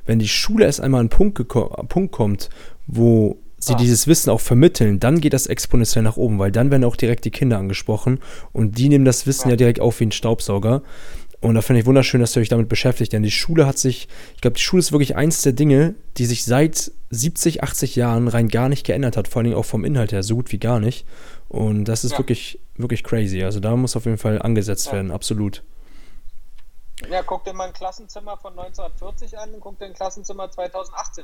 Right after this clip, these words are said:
Speaker 2: an. Das ist
Speaker 1: Mhm.
Speaker 2: kein Unterschied.
Speaker 1: Mhm.
Speaker 2: Außer, dass da vielleicht ein Smartboard steht, wo
Speaker 1: Ja.
Speaker 2: die gleiche Kacke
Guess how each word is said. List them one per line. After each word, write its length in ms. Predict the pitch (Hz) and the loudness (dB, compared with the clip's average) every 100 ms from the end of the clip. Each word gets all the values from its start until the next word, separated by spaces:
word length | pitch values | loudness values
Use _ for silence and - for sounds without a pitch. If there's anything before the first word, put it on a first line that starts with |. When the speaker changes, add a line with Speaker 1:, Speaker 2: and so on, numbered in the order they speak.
| - | -16
Speaker 2:
an. 80 | - - - | -18 -8 2
Das 100 | 131 | 4
ist 60 | |
Speaker 1:
Mhm. 80 | 113 | 4
Speaker 2:
kein 160 | 127 175 | 2 -2
Unterschied. 360 | 185 165 - - - - | -6 -6 -10 -16 -20 -6
Speaker 1:
Mhm. 400 | 123 120 113 123 - | 2 2 2 0 -6
Speaker 2:
Außer, 300 | - 175 180 | -8 -6 -8
dass 180 | 170 - | -8 -10
da 80 | 160 | -12
vielleicht 400 | 160 156 156 - | -16 -16 -16 -18
ein 80 | 156 | -20
Smartboard 800 | - 147 160 165 - 135 123 - | -16 -12 -12 -12 -16 -16 -16 -16
steht, 280 | - 117 - | -16 -14 -12
wo 100 | 139 | -4
Speaker 1:
Ja. 100 | 117 | -2
Speaker 2:
die 60 | 110 | 0
gleiche 280 | 139 135 - - - - | -2 -8 -10 -6 -4 -4
Kacke 400 | - 117 123 113 | -4 -4 -6 -12